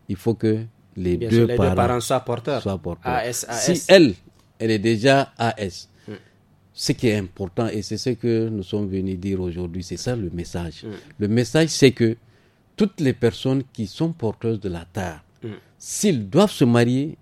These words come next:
Speaker 1: ils doivent se marier. C'est vraiment devoir,
Speaker 2: Mm.
Speaker 1: doivent se marier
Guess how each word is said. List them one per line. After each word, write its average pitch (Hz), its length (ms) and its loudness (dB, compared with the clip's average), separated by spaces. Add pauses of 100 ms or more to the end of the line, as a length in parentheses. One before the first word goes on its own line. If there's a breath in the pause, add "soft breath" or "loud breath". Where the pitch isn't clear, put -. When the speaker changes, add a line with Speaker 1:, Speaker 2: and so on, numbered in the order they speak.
Speaker 1:
ils 104 200 -8
doivent 127 260 -4
se - 160 -10
marier. 104 680 0 (100)
C'est - 160 -12
vraiment 120 340 0
devoir, 107 680 2
Speaker 2:
Mm. 90 100 -14
Speaker 1:
doivent 127 240 2
se - 120 -4
marier 104 500 0